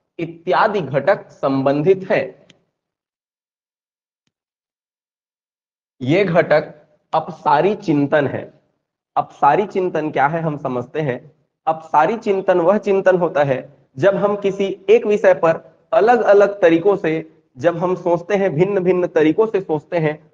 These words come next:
तो वह अपसारी चिंतन कहलाता है। ठीक उसी प्रकार जैसे कोई विसा-, विषय है, उस पर हम धारा प्रवाहिता करें, मतलब हम उसके विस्तार पर जाएं, मौलिकता को जानें, उनके लचीलापन, मतलब अलग-अलग तरीके से उसे सोचें,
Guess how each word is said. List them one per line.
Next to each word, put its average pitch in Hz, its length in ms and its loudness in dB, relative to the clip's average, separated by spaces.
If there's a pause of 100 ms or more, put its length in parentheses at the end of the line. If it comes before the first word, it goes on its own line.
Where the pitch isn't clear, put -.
(120)
तो 185 60 -2
वह 208 160 0
अपसारी 151 480 0
चिंतन 127 400 -4
कहलाता 107 420 -4
है। 110 180 -6 (340)
ठीक 214 160 -2
उसी 202 200 -4
प्रकार 208 340 0
जैसे 180 260 -2
कोई 165 180 -2
विसा-, 147 460 0
विषय 151 600 -2
है, 165 380 -4 (160)
उस 165 140 -6
पर 185 180 0
हम 170 340 -4 (460)
धारा 139 340 2
प्रवाहिता 151 580 2
करें, 180 280 0
मतलब 151 320 -4
हम 147 300 -6 (240)
उसके 151 280 -10
विस्तार 139 400 -2
पर 175 220 -2
जाएं, 170 300 0 (380)
मौलिकता 147 600 2
को 175 180 -4
जानें, 165 420 -2 (280)
उनके 170 300 0
लचीलापन, 165 640 0
मतलब 151 460 -4
अलग-अलग 165 500 -2
तरीके 147 300 -4
से 160 100 -6
उसे 160 200 -6
सोचें, 185 340 -4